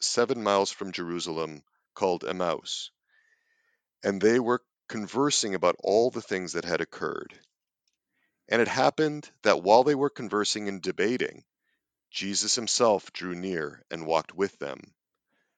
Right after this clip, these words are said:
but their eyes were prevented from recognizing him. He asked them,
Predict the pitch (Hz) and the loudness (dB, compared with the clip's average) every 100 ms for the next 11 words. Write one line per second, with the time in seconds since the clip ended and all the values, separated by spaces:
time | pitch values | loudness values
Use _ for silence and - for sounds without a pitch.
0 | _ 92 110 107 - 101 120 151 - 120 | _ 0 4 2 4 6 6 2 -2 -4
1 | 107 - 98 98 107 120 135 135 - 139 | -6 -8 -6 -2 -2 -2 -4 -4 -6 -4
2 | 113 113 - 80 76 71 - - - - | -2 -2 -4 -8 -8 -8 -12 -12 -16 -18
3 | _ _ _ _ _ _ _ _ _ _ | _ _ _ _ _ _ _ _ _ _
4 | _ 117 101 110 - 82 62 - | _ 4 6 6 2 -8 -8 -12